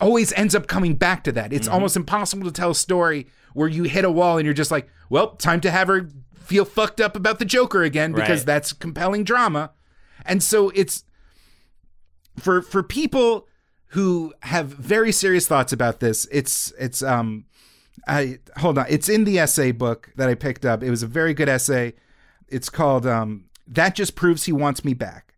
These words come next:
Speaker 1: And one of the conclusions is, is that if the narrative can't offer a concrete solution to abuse, which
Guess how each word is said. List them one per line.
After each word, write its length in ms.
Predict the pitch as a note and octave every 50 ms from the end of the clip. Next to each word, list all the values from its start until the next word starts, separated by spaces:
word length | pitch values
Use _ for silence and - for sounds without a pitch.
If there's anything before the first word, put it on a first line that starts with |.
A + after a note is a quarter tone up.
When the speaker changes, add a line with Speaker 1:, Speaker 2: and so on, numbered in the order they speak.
| _ _ _ _ _
Speaker 1:
And 200 | - C3+ C3+ C3
one 100 | D3+ F#3
of 60 | G3+
the 60 | G#3 G3
conclusions 580 | G3 G#3 G3 - - D#3 C#3 B2+ C3 C3 A#2+ B2
is, 220 | B2+ A#2+ A#2 A#2+
is 120 | A#2+ A2
that 240 | - C3 B2 A#2+ A2+ - _ _ _ _ _ _
if 180 | - F3 - -
the 240 | - D3+ D3 D#3+ E3+
narrative 500 | F3+ G3 A#3 C4 B3+ A3+ A3 F3 C3 -
can't 360 | - - - A#3 A#3 A3 - -
offer 320 | F#3 G3 F#3+ - F3 C#3+
a 60 | C3
concrete 420 | B2+ - D#3 C#3 - - F#3+ F#3 -
solution 600 | - - E3 D#3+ D3 D#3 D3+ - - D3 C3 B2+
to 240 | B2+ - - D#3+ C3+
abuse, 560 | B2+ G#2+ G#2+ A2+ G2+ F2 - - - - - _ - - _ _ _ _ _ _
which 360 | - D#3 E3+ D#3 - - -